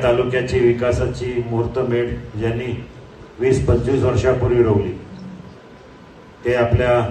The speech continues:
विभागाचे लोकप्रिय आणि कार्यसम्राट आमदार आदरणीय दिलीप अण्णा मोहिते, मनसेचे जिल्हा अध्यक्ष मकरंद पाटे, शिवसेनेचे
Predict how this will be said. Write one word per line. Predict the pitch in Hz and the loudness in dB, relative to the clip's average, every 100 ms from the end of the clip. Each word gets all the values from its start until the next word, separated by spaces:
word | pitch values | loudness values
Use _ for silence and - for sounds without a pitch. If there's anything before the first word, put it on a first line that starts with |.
| - - | -6 -6
विभागाचे | 107 120 123 123 120 120 | 0 2 2 0 0 2
लोकप्रिय | 117 117 117 123 131 | 4 4 2 -2 -2
आणि | 123 123 | -6 -10
कार्यसम्राट | 117 120 113 110 113 117 | -8 -8 -8 -8 -6 -6
आमदार | 110 110 120 120 | -6 -6 -6 -4
आदरणीय | 113 113 104 113 107 95 - - - - - - - | -2 -4 -4 -4 -4 -6 -10 -20 -20 -20 -20 -20 -10
दिलीप | 107 117 117 | -2 0 0
अण्णा | 117 117 110 | 0 -2 0
मोहिते, | 110 110 - 131 127 - - - - - - - - - - - - - - - - - - 104 | 0 0 0 -2 -4 -10 -20 -20 -20 -20 -20 -20 -20 -20 -20 -20 -20 -20 -20 -20 -20 -20 -14 -6
मनसेचे | 117 117 123 120 127 127 123 123 - - 113 | -4 0 0 2 2 2 2 -2 -8 -10 -4
जिल्हा | 120 123 | -2 0
अध्यक्ष | 120 120 113 131 131 131 131 - - - - - - - 104 | 0 0 -2 0 0 0 -4 -16 -20 -20 -20 -20 -20 -8 -4
मकरंद | 113 117 123 117 | -2 -2 -2 -2
पाटे, | 117 117 127 127 127 - - - - - - - - - - - - 120 120 120 120 - - - - - - - | -2 -2 -4 -6 -10 -14 -20 -20 -18 -18 -18 -20 -20 -20 -20 -20 -20 -20 -20 -20 -20 -20 -20 -20 -20 -20 -16 -4
शिवसेनेचे | 127 123 131 127 123 131 | 0 2 2 2 4 4